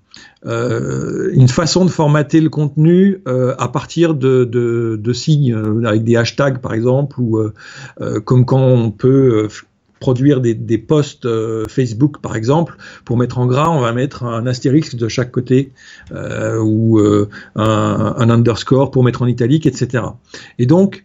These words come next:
ça permet une, une grosse, euh, compatibilité entre les différents supports. Parce que quand j'écris un texte en gras dans Word, je vais pas forcément pouvoir, à l'identique,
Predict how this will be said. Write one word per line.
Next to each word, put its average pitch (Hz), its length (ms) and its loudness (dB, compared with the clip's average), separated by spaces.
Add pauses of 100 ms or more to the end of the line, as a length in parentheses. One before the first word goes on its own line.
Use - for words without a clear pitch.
(240)
ça 170 180 -4
permet 196 680 0
une, 147 320 0
une 151 240 -2
grosse, 156 580 -2
euh, 131 600 2 (340)
compatibilité 170 1000 0
entre 139 320 -2
les 143 80 4
différents 143 320 -2
supports. 139 560 -4 (360)
Parce - 240 -8
que 185 260 4
quand 147 220 0
j'écris 139 380 -2
un 147 100 0
texte 165 380 -2
en 127 100 0
gras 143 320 0
dans 117 160 -4
Word, 139 520 0 (1000)
je 135 140 -2
vais 143 140 2
pas 175 180 -2
forcément 165 480 -2
pouvoir, 165 640 -2
à 147 100 -2
l'identique, 165 800 -2